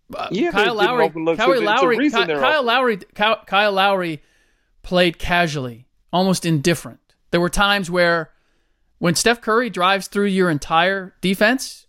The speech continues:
Speaker 1: you're gonna tell me that's the game plan? That wasn't the game plan.
Speaker 2: Oh, I,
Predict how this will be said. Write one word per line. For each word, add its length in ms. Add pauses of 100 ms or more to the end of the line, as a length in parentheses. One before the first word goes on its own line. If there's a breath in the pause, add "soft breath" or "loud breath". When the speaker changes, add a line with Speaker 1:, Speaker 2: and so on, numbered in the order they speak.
Speaker 1:
you're 100
gonna 140
tell 240
me 400
that's 240
the 80
game 240
plan? 300 (640)
That 140
wasn't 180
the 40
game 220
plan. 280 (880)
Speaker 2:
Oh, 80
I, 240